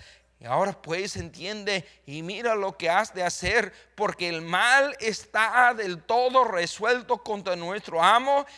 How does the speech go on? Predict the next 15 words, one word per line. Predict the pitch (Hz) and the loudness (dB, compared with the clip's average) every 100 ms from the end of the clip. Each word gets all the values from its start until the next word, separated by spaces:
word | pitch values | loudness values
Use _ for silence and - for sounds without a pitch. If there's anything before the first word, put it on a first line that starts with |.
| - | -12
y | 220 - | -8 -8
contra | - 226 269 254 254 | -2 -2 -2 -2 -2
toda | - 226 240 262 262 247 | -2 0 4 4 2 -2
su | - 202 160 | -4 -12 -10
casa. | - 226 277 - - 311 330 339 330 311 294 269 - _ _ _ _ _ _ _ _ _ _ | 2 6 8 6 0 2 6 8 8 6 4 0 -12 _ _ _ _ _ _ _ _ _ _
Hermanos, | 123 120 127 190 247 269 285 - _ _ - - _ _ _ _ _ _ _ _ _ _ _ _ _ | -20 -12 0 0 0 -4 -8 -20 _ _ -20 -20 _ _ _ _ _ _ _ _ _ _ _ _ _
hasta | 139 131 - | -10 -10 -14
los | 123 113 | -18 -18
siervos | - 151 196 165 151 | -12 -4 -4 -4 -12
saben | 151 151 147 139 | -6 -6 -6 -12
ya | 123 113 98 - | -16 -16 -16 -20
que | 113 | -18
David | 107 107 120 143 | -16 -16 -18 -20
está | - 120 | -20 -18
enojado. | 113 - - - 117 | -18 -16 -14 -14 -16